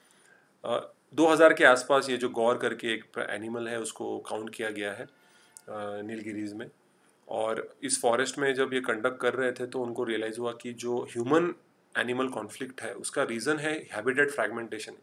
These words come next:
लोगों की जनसंख्या, लोगों का पॉपुलेशन इतना बढ़ते जा रहा है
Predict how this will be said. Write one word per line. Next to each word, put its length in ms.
लोगों 300
की 160
जनसंख्या, 580
लोगों 240
का 100
पॉपुलेशन 520
इतना 220
बढ़ते 340
जा 160
रहा 240
है 180